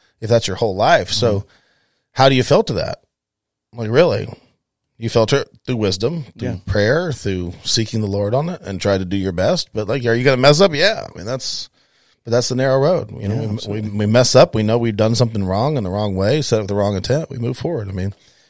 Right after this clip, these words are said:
Speaker 1: there's times in, in Scripture where Paul,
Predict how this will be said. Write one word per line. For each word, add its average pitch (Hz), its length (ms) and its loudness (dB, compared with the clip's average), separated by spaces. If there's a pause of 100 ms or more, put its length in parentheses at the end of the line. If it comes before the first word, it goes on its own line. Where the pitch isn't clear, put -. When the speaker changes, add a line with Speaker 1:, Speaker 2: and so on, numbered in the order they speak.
(100)
Speaker 1:
there's 139 180 4
times 147 320 8
in, 104 200 2
in 113 140 -2
Scripture - 400 2
where 95 300 -2 (840)
Paul, 139 600 6